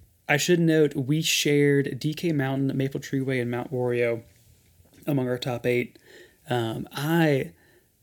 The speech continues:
love Mount Wario. I think it's, like, Mount Wario is probably my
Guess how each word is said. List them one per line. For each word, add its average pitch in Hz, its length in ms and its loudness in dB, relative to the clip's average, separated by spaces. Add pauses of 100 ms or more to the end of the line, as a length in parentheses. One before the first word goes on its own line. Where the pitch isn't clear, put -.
(200)
love 135 260 2
Mount 127 200 -2
Wario. 123 520 0
I 135 60 0
think 185 140 2
it's, 175 120 0
like, 135 120 2
Mount 139 200 0
Wario 131 300 0
is 120 100 -4
probably 131 260 -6
my 123 120 -6